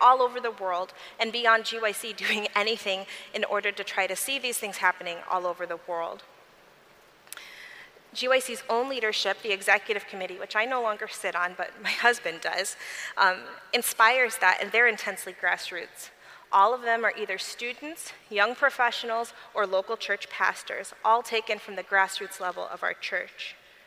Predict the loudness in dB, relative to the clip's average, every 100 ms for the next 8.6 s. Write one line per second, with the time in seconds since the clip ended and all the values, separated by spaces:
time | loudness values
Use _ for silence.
0 | -20 -20 -20 -14 2 4 6 6 6 6
1 | 4 -2 0 0 0 -2 0 -4 -4 -8
2 | -4 -2 0 0 -4 -2 -2 0 0 0
3 | -6 -6 -8 -8 -8 -8 -10 -8 -8 -8
4 | -14 -12 -8 -4 -4 -4 -6 -6 -8 -6
5 | 0 0 0 -10 -2 0 0 -4 -14 -16
6 | -12 -6 -4 -4 -4 -6 -4 -6 -2 -4
7 | -2 -2 -2 2 0 0 -2 0 0 -4
8 | -6 -4 -4 -4 -10